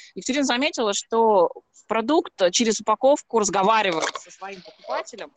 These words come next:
и он должен как-то призывно это делать с, э, физической полки в, э, офлайн-магазине, да.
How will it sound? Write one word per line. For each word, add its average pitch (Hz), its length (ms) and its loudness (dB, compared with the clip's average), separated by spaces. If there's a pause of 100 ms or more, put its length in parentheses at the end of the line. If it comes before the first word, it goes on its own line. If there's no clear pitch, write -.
(280)
и 208 60 -8
он 220 80 -8
должен 247 240 -8
как-то 240 220 -8
призывно 233 500 -4
это 196 180 -8
делать 185 380 -2
с, - 160 -14
э, 170 200 -6
физической 202 500 -8
полки 202 360 -2
в, 170 540 -2
э, - 0 - (180)
офлайн-магазине, 214 960 -4
да. 208 260 -2